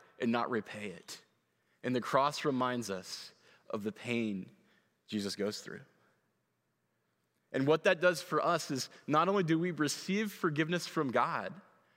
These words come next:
for what we've done, but all of the things that have been done to us,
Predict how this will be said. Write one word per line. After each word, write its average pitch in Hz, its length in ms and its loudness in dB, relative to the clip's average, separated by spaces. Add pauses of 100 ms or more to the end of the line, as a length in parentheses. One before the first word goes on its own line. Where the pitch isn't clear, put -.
(140)
for 165 140 2
what 147 200 4
we've 165 280 0
done, 101 220 -2 (960)
but 151 200 4
all 175 220 2
of 196 100 2
the 185 80 -4
things 185 280 0
that 147 120 2
have 147 140 -4
been 131 160 0
done 131 260 0
to - 220 -2
us, 104 480 -4